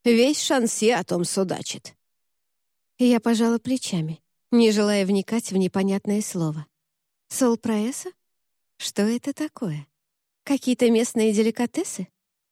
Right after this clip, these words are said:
Или пироги, которых с утра не досталось в булочной?» Сол Проэса.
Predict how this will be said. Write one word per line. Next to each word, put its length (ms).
Или 220
пироги, 440
которых 360
с 80
утра 260
не 120
досталось 500
в 80
булочной?» 640
Сол 280
Проэса. 640